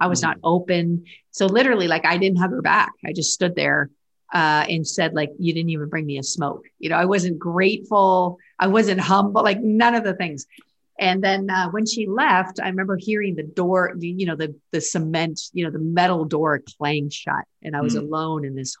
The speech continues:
Speaker 1: holding cell, downtown City Hall, Toronto. And I, uh, I had a vision, uh, of Jesus. I don't know if it was a vision or if it was a visitation. I can't really tell you. I just, Jesus came in and he did the exact same thing that she had just done. He wrapped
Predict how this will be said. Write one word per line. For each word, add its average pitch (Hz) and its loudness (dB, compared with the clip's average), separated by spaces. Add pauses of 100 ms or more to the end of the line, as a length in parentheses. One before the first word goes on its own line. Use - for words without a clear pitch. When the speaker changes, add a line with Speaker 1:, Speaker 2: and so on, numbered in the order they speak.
Speaker 1:
holding 160 0
cell, - -6
downtown 147 -4
City - -12
Hall, 147 -8
Toronto. - -10 (680)
And 165 -4
I, 156 0
uh, 156 -2 (560)
I 160 0
had 170 0
a 185 0
vision, 180 -2 (300)
uh, 147 -4
of 151 -6
Jesus. 190 -6
I 175 6
don't 226 0
know 240 0
if 226 -6
it - -4
was 170 -4
a 147 -2
vision 214 -2
or 143 -4
if 131 -12
it 143 -8
was 139 -6
a 135 -6
visitation. 151 -4
I 160 -2
can't 175 -2
really 151 -6 (460)
tell 208 2
you. 214 0
I 151 0
just, 151 -8
Jesus 165 -2
came 170 -4
in 175 -4
and 185 -4
he 175 0
did 202 -2
the 196 0
exact 175 0
same 196 -2
thing 175 -4
that 160 -6
she - -4
had 185 0
just 156 -8
done. 165 -4 (120)
He 170 -4
wrapped 175 0